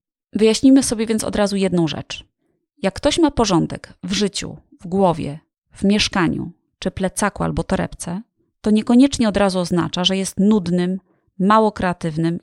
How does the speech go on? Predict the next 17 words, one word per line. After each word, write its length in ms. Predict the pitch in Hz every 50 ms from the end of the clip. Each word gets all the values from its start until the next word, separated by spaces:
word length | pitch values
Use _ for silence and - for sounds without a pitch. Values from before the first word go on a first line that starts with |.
| _ _
i 40 | 180
zachowawczym 640 | 160 160 190 185 - 190 175 170 170 - - 165 160
pedantem, 540 | - 165 151 165 165 156 156 - 170 170 156
który 260 | - - - 165 165
nie 120 | 165 165 165
ma 100 | 160 156
co 120 | - 165
robić 200 | 160 156 147 143
ze 60 | -
swoim 260 | - - - 165 160
czasem. 440 | - 165 165 147 - - - 147 156 - _ _ _ _ _ _ _ _
No 60 | - 160
bo 100 | 143 170
hej, 480 | 160 240 262 226 170 160 185 214 - _ _
spójrzcie 520 | - - - - 156 151 - - - 208 220
na 140 | 240 226
mnie. 280 | 165 156 135 127 143 165